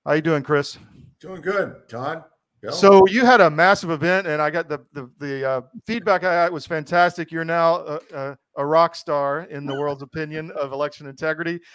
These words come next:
Speaker 1: Uh, the press conference you did, it was down in, uh, Pinellas, or was it,
Speaker 2: Yeah,
Speaker 1: uh,
Speaker 2: that,
Speaker 1: okay.
Speaker 2: that was in Pinellas, yeah.
Speaker 1: So lots of good feedback. It's on the Miami Independent. People can go watch it. Uh, I thought you were, I was gonna play that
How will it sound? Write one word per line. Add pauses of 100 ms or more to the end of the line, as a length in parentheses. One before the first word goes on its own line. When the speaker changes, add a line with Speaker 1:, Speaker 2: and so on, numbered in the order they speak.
(240)
Speaker 1:
Uh,
the (340)
press
conference
you
did,
it
was
down
in,
uh, (260)
Pinellas,
or
was
it,
Speaker 2:
Yeah,
Speaker 1:
uh,
Speaker 2:
that,
Speaker 1:
okay.
Speaker 2:
that
was
in
Pinellas,
yeah. (340)
Speaker 1:
So
lots
of
good
feedback.
It's
on
the
Miami
Independent.
People
can
go
watch
it.
Uh,
I
thought
you
were,
I
was
gonna
play
that